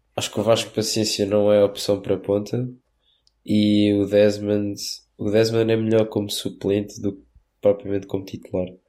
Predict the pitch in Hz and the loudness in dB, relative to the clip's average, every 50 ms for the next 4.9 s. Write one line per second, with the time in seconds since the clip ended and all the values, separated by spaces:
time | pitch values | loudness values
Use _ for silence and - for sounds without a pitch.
0 | _ - 107 107 104 98 92 - - _ _ 107 104 - - - 104 104 104 104 | _ 0 2 2 2 2 0 -6 -14 _ _ -6 -4 -4 0 2 4 4 6 6
1 | 104 104 - - 101 98 101 101 98 95 - 104 95 98 104 113 117 113 - - | 4 2 2 -2 0 0 2 0 0 0 -2 -2 2 4 4 4 4 0 -4 -12
2 | - - - - _ _ 101 95 104 104 101 - 107 101 104 101 104 101 101 101 | -20 -20 -20 -20 _ _ 0 4 4 4 4 2 2 4 4 6 4 4 2 -2
3 | - - 113 107 - - 113 107 104 - - 87 - - 98 101 107 117 113 - | 0 2 2 2 2 -4 -4 -6 -4 -6 -8 -8 -6 -4 -4 -4 -4 -4 -8 -14
4 | - _ _ _ _ _ _ - 110 107 104 104 104 104 101 101 101 | -20 _ _ _ _ _ _ 0 2 4 4 4 2 2 0 -2 -4